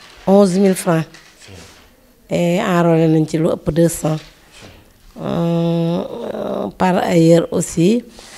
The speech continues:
chaque année, sauf les deux dernières années, dañuy organiser benn don de sang bu mag a mag. Woo employé entreprise yépp, ñu indi seen, seen participation ci seen sang.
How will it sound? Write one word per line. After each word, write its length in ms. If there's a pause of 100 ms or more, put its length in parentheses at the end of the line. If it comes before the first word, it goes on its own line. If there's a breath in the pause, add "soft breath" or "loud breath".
(120)
chaque 340
année, 480
sauf 320
les 140
deux 200
dernières 440
années, 300 (480 loud breath)
dañuy 220
organiser 1000
benn 720
don 240
de 120
sang 280
bu 120
mag 240
a 40
mag. 160 (800 soft breath)
Woo 500
employé 540
entreprise 680
yépp, 460
ñu 100
indi 220
seen, 640 (480 soft breath)
seen 600
participation 1000
ci 120
seen 260
sang. 280